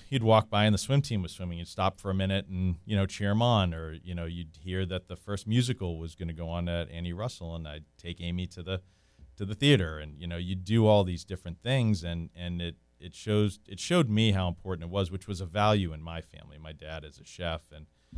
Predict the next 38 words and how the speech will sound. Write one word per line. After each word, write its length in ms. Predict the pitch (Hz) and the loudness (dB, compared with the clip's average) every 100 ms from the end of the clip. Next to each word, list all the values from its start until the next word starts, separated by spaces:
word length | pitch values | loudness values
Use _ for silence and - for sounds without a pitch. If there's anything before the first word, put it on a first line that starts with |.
| - - | -10 -8
and 140 | 87 85 | -6 0
Mom, 320 | 90 98 87 | 4 4 4
we 100 | 90 | -2
did 460 | 82 90 92 92 85 | -6 -4 0 0 -4
a 80 | 80 | -14
lot 240 | 76 78 | -12 -10
of 80 | 73 | -12
things 320 | _ 87 90 | _ -8 -6
around 240 | 78 76 78 | -8 -14 -14
the 60 | |
holidays 640 | 78 80 80 76 78 78 - | -10 -6 -6 -6 -10 -10 -14
and 100 | 76 | -18
things 200 | 80 80 | -18 -18
like 140 | 78 | -16
that 220 | 80 82 | -8 -8
for 100 | - | -8
people 300 | 80 82 - | -20 -20 -18
that 180 | 78 80 | -16 -16
couldn't 300 | _ 82 78 | _ -12 -12
do 160 | 73 76 | -16 -20
it 80 | - | -20
for 140 | - | -20
themselves. 680 | 76 - - 113 85 78 - _ _ _ _ _ _ _ _ | -20 -16 -4 0 0 -4 -14 _ _ _ _ _ _ _ _
And 120 | 95 95 | -6 -4
I 40 | |
think 220 | 101 139 | -2 -4
that 120 | - - | -4 -8
that 160 | 85 | -8
spirit 500 | - - 98 107 92 _ | -8 -8 0 0 0 _
kinda 200 | 80 82 | -14 -14
just 220 | 76 80 | -14 -14
emanates 400 | 82 92 85 80 | -6 -4 -6 -8
throughout 360 | - 87 78 76 | -12 -12 -12 -12
Rollins. 440 | 76 90 107 82 78 | -8 -2 -2 -2 -8
It's, 300 | - - - _ _ | -20 -20 -20 _ _
it's 120 | 87 | -20
just 200 | - 117 | -16 -10
a, 80 | 101 | -10